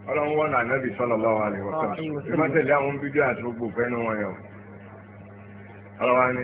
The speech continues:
Speaker 1: minhaj, manhaj náà. Gbólóhùn minhaj àti manhaj náà náà wahid. Ní ẹ bá sọ pé manhaj tó ní minhaj, ó gbẹ náà lọ́lọ́.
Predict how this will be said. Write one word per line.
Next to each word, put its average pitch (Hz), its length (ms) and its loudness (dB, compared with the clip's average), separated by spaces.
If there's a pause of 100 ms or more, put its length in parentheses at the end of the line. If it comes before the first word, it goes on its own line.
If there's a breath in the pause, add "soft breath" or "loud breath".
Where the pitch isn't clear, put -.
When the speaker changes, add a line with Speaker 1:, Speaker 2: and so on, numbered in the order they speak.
Speaker 1:
minhaj, 104 480 -2 (340)
manhaj 127 440 4
náà. 104 220 -2 (440)
Gbólóhùn 160 380 2
minhaj 139 400 4
àti 120 220 0
manhaj 139 380 0
náà 123 260 2
náà 120 120 2
wahid. 120 320 4 (880)
Ní 143 120 -2
ẹ 151 60 6
bá 147 120 6
sọ 139 100 2
pé 147 120 0
manhaj 151 440 6
tó 143 100 -4
ní 156 120 -2
minhaj, 135 440 2
ó 104 100 -6
gbẹ 117 200 2
náà 120 160 4
lọ́lọ́. 98 260 0